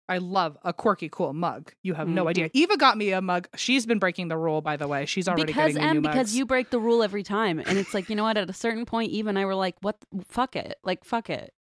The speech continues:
Speaker 2: If M's breaking the rules, we're breaking the rules."
Speaker 1: Well, for my birthday, she got me a mug that it's, looks like a golf course, and there's a hole cut out at the bottom, and it comes with a little golf club and ball, and
Speaker 2: Shut
Speaker 1: the mug
Speaker 2: up.
Speaker 1: is the hole-in-one.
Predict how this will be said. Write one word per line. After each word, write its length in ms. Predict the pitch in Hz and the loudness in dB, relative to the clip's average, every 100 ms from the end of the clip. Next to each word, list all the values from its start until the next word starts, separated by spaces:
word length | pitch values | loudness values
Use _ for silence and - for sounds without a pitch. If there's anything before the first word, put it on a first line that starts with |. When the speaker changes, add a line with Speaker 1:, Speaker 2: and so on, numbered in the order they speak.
| _ | _
Speaker 2:
If 160 | 202 185 | -8 -4
M's 240 | 190 220 | -2 -2
breaking 240 | 226 185 185 | -2 -2 0
the 80 | 180 | 0
rules, 160 | 175 | -2
we're 140 | 165 190 | -2 -4
breaking 260 | 165 - | -4 -6
the 60 | - | -10
rules." 240 | - - - _ _ _ _ _ _ - | -10 -12 -16 _ _ _ _ _ _ -4
Speaker 1:
Well, 80 | 214 | 0
for 140 | 277 | 2
my 140 | 240 | 4
birthday, 280 | 208 214 220 | 4 0 0
she 140 | 208 214 | -2 0
got 220 | 202 190 | -2 -2
me 100 | 190 | -2
a 80 | 185 | -2
mug 280 | 180 180 | 0 -2
that 340 | 175 185 180 - - | 0 -2 -2 -8 -6
it's, 200 | 180 - 196 | -6 -8 -4
looks 240 | 196 - | -4 -2
like 100 | 208 | -4
a 60 | 185 | -2
golf 320 | 180 165 160 | 0 0 0
course, 340 | - 190 190 | -4 -2 -2
and 160 | - 180 | -4 -2
there's 180 | 170 175 | 0 0
a 60 | 170 | -2
hole 240 | - 180 | 0 -2
cut 200 | - 196 | 0 -2
out 80 | 175 | 0
at 80 | 175 | -2
the 100 | 175 | -4
bottom, 380 | 156 151 180 190 | -2 0 -2 -4
and 100 | 170 | -6
it 120 | 165 | -6
comes 320 | - 190 196 | -2 -2 -2
with 120 | 202 | -4
a 40 | 196 | -4
little 200 | 185 180 | -2 -2
golf 300 | 175 156 - | -2 -4 -4
club 180 | 185 | -4
and 140 | 175 175 | -4 -2
ball, 240 | 151 156 170 | 0 0 -2
and 120 | 190 | -2
Speaker 2:
Shut 300 | 185 196 320 | 0 2 4
Speaker 1:
the 60 | 202 | 4
mug 220 | 190 190 | 4 4
Speaker 2:
up. 60 | 196 | 2
Speaker 1:
is 80 | 180 | 2
the 100 | 196 | 2
hole-in-one. 760 | 202 202 196 196 185 180 233 | 4 4 4 2 2 2 0